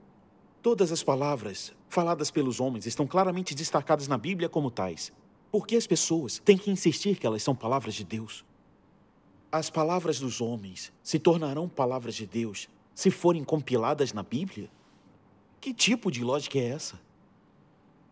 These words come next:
A Bíblia também inclui as palavras da antiga serpente, palavras de Satanás. As pessoas ousam dizer que essas também são palavras de Deus? Isso mostra que todos aqueles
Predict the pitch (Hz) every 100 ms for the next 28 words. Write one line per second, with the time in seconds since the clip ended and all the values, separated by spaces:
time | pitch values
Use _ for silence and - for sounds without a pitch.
0 | _ _ _ _ _ - 165 131 220 151
1 | 139 143 127 139 139 - - _ - 170
2 | 147 160 135 - 120 127 104 95 120 113
3 | 117 120 123 - 123 113 - - 113 127
4 | - - 117 - 120 120 120 117 - -
5 | _ _ - 147 160 - 170 170 120 -
6 | - - - 185 160 143 120 151 135 120
7 | 120 127 - 107 143 160 139 - 120 104
8 | 98 90 131 196 - - - - - -
9 | - - - - - - - - - _
10 | _ _ - - - - _ _ _ _
11 | 214 208 180 127 120 135 - - - -
12 | - _ - 185 - 220 170 139 123 151
13 | 170 127 92 -